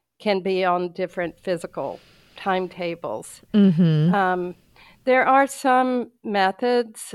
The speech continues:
Speaker 1: of, um, education that correlate the loss of teeth to academic readiness. Um,
Speaker 2: Right.
Speaker 1: we're not one, but there, that does exist.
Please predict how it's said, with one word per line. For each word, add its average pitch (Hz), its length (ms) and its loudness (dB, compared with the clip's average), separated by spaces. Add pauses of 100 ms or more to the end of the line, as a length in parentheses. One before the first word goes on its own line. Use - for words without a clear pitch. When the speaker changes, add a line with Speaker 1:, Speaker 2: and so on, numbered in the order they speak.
(120)
Speaker 1:
of, 190 400 -6 (100)
um, 185 520 -4
education 202 720 -4
that 180 180 2
correlate 226 680 2
the 202 100 0
loss 196 360 2
of 220 140 -8
teeth 208 540 -4
to 196 360 -2 (140)
academic 190 680 -4
readiness. 208 840 -4 (340)
Um, 180 140 -6
Speaker 2:
Right. - 420 -4
Speaker 1:
we're 185 80 0
not 175 320 -4
one, 180 300 -6
but 180 260 -6 (280)
there, 185 280 -4 (100)
that 196 200 -6
does 196 240 -2
exist. 190 720 -2